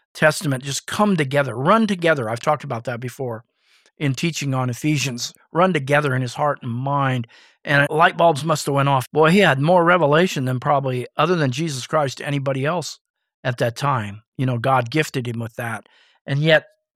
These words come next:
maybe that's why he had the thorn in the flesh. You know, us Bible scholars, I know we've debated for years what that is. We don't really know.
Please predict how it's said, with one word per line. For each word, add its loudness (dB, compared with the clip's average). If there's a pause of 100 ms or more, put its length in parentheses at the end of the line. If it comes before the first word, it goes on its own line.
(120)
maybe 2
that's 2
why 0
he -2
had -4
the -12
thorn -2
in -2
the -6
flesh. -2 (260)
You -2
know, 6
us 2
Bible 4
scholars, 2
I 0
know 0
we've -4
debated 0
for -4
years -2
what -4
that -2
is. -4
We -8
don't -2
really -4
know. -12